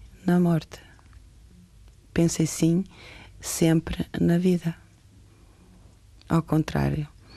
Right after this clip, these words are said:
do que muita gente procura, eh, recolher-se, pensar que cancro é o fim, eu nunca pensei que, para mim,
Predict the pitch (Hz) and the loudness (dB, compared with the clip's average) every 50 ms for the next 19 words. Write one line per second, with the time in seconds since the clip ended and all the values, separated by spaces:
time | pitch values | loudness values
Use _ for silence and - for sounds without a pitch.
0 | - - - - - - 160 147 143 147 - - - 147 147 151 147 147 - 156 | -20 -20 -20 -20 -14 -10 -6 -4 -4 -6 -4 -2 0 2 2 2 0 0 -2 -2
1 | 151 156 156 151 147 - - - 151 151 143 - - 151 151 151 147 151 - - | 0 2 2 2 0 -2 -2 -2 -2 -2 -2 -2 -2 -2 0 0 -2 -4 -6 -12
2 | - - - - _ _ - - - 143 135 151 156 - - 147 139 143 147 151 | -20 -20 -20 -20 _ _ -4 -2 0 0 2 0 0 0 0 0 0 2 0 0
3 | 170 180 - - - - - - - - - - 160 160 - - 151 147 147 147 | 0 -2 -4 -10 -12 -14 -18 -20 -20 -12 -4 0 0 0 0 0 0 0 0 -2
4 | - - - - - - 151 147 143 - - - 143 135 127 - - 147 151 160 | -4 -12 -16 -6 -2 0 0 0 0 -2 -4 -6 -4 -4 -4 -4 -2 0 0 0
5 | 185 - - - - - - - - - - - - - - _ _ _ _ _ | -2 -4 -10 -20 -20 -20 -20 -20 -20 -20 -20 -20 -20 -20 -20 _ _ _ _ _
6 | _ - 165 165 160 165 170 175 - - 175 - 180 175 170 - - 175 170 170 | _ 0 2 2 4 4 2 2 0 -2 -2 0 0 0 0 0 0 0 0 -2
7 | - - - - 185 190 185 185 175 165 165 165 180 | -4 -8 -2 0 2 4 4 4 4 4 2 2 -2